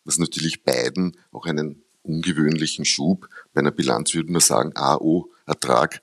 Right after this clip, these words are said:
nach oben gegeben hatte? Herr Wögerbauer, wie schätzen Sie das ein?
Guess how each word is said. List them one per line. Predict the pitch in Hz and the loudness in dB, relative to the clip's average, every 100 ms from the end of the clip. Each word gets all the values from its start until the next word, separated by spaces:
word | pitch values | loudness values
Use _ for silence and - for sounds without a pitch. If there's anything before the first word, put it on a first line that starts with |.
| _ | _
nach | 90 - | -4 -2
oben | 67 71 | -6 -6
gegeben | 76 71 - 76 71 | -8 -8 -8 -8 -6
hatte? | 67 - - - - - - _ _ _ | -6 -6 -6 -8 -10 -20 -20 _ _ _
Herr | 82 69 | -4 0
Wögerbauer, | 73 92 92 95 98 | 0 0 0 -2 0
wie | 95 73 | -2 -2
schätzen | - 95 - | -2 0 2
Sie | 110 - | 2 -2
das | 107 175 - | 0 -2 -2
ein? | 55 52 76 | -4 -8 -12